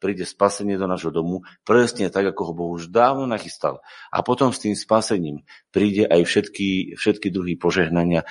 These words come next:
lebo tak si to Boh želá. A to je to, čo tu je napísané. To je to, čo patrí Božím synom. Uvedomenie, že sú zabezpečení,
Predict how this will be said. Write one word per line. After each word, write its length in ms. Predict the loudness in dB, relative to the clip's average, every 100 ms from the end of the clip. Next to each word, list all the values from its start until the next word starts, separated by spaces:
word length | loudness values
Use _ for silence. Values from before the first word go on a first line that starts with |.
| -6
lebo 240 | 0 0 0
tak 160 | -2
si 80 | -4
to 160 | -4 -4
Boh 160 | -2
želá. 320 | -2 0 -2 -6 -16 -16
A 80 | -4
to 160 | 2
je 80 | 2 2
to, 80 | -8
čo 160 | -10
tu 160 | -4 -4
je 40 |
napísané. 580 | -4 -8 -8 -6 -6 -12 _ _ 2
To 160 | 4
je 80 | 4
to, 160 | 0 -4
čo 80 |
patrí 320 | 0 0 0 0
Božím 320 | 0 -2 -4
synom. 400 | -2 -2 -4 -10 _ _ -2
Uvedomenie, 640 | 2 4 2 0 0 -2 -4
že 80 | -6
sú 160 | -10 -2
zabezpečení, 880 | 0 0 -2 -6 -2 0 0 -2